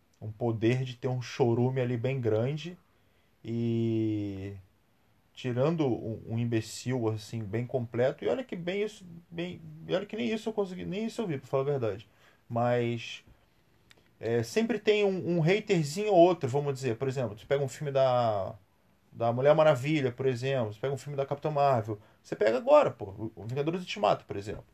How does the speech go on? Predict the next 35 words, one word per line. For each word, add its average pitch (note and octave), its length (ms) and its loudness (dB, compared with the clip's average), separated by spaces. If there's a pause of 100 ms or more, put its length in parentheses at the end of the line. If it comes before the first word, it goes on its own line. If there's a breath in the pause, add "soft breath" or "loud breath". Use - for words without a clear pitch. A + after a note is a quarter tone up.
(200)
Você - 100 -18
tem D#3+ 200 -2
uma D#3+ 160 4
galera D#3 340 2
que, - 140 -2
"Ah, A3+ 360 4
não G#3 140 -6
gostei, G#3 580 -2
mais F#3 220 -6
ou F#3 80 -4
menos, F3+ 240 -4
cada F3+ 240 -2
disso, E3 320 -8
daquilo, E3 340 -6
daquilo E3 400 -2
outro." E3 360 -4 (320 soft breath)
Cara, D3+ 320 2
eu D3 120 0
não F3+ 180 2
lembro E3 280 0
de - 80 -12
ter C3+ 100 -6
visto B2+ 300 -8
isso A#2+ 180 -8
em A#2 40 -4
relação A2 360 -4
ao G#2+ 60 -10
Pantera G2+ 320 -8
Negra, F2 260 -14
não A#2 220 -6
lembro, D2 320 -10
assim. - 200 -20 (600 soft breath)
É, G2+ 360 0 (440 soft breath)
talvez, D#3+ 720 2 (1500)
é, A#2+ 560 -2